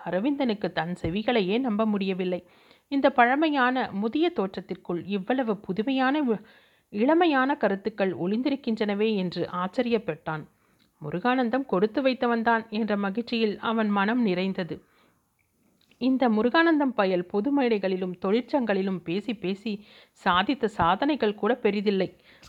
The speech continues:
வசந்தா என்ற பெண்ணின் மனத்தை இளக்கி நெகிழச் செய்து ஒரு பக்கமாக திருப்பிக் கொண்டானே, இது பேசாமலே சாதித்த மகத்தான சாதனை என்று வேடிக்கையாக தோன்றிற்று அவனுக்கு. அந்த அம்மாள் மேலும் கூறலானாள்.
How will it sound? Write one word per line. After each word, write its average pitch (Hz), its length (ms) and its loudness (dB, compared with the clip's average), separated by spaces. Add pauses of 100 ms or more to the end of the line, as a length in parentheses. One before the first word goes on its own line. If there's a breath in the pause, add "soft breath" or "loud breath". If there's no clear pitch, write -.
வசந்தா 208 440 0 (100)
என்ற 269 240 0
பெண்ணின் 240 380 0
மனத்தை 220 420 0
இளக்கி 208 380 0 (100)
நெகிழச் 277 500 0
செய்து 196 260 0 (120)
ஒரு 285 240 0 (140)
பக்கமாக 233 520 0
திருப்பிக் 220 420 -4
கொண்டானே, 202 420 0 (540 soft breath)
இது 175 260 -2 (100)
பேசாமலே 254 580 2
சாதித்த 220 500 -2
மகத்தான 185 500 -2
சாதனை 214 460 0 (100)
என்று 202 340 -2
வேடிக்கையாக 202 680 0
தோன்றிற்று 185 560 -4
அவனுக்கு. 175 440 -4 (540 loud breath)
அந்த 208 300 2
அம்மாள் 190 460 0
மேலும் 330 460 2
கூறலானாள். 180 600 -2